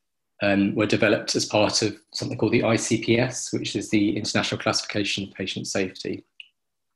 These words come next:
So this is kind of overarching categories which incidents fall into,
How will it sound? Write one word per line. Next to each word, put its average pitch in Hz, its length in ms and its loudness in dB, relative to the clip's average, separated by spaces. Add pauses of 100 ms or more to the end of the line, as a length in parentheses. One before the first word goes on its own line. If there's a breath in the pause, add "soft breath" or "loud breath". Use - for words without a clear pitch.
(140)
So - 140 2
this 131 200 6
is 113 240 4
kind 110 140 4
of 104 80 4
overarching 120 580 6
categories 98 560 2
which - 180 -2
incidents - 360 -2
fall 110 140 6
into, 104 400 2